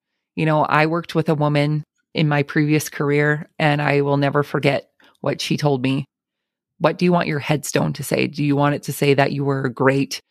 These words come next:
you know, influencer on Instagram or you were the best podcaster of all time?"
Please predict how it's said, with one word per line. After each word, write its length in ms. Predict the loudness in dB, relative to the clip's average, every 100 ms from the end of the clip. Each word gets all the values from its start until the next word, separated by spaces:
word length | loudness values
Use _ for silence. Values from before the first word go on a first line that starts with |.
| _ _ -4
you 140 | 0
know, 300 | 0 0 -2 -2
influencer 840 | -2 -2 0 2 2 2 2 2
on 240 | 2 0 0
Instagram 800 | -4 -6 -4 -2 2 4 4 2
or 240 | 0 0
you 260 | 0 -2 -2
were 240 | 0 0 0 -6
the 280 | -6 -6 -6 0
best 520 | 2 2 0 -10 -12
podcaster 760 | -6 -2 -2 0 0 0 -4 -2
of 80 | -2
all 140 | -4
time?" 380 | -4 -4 -2 -4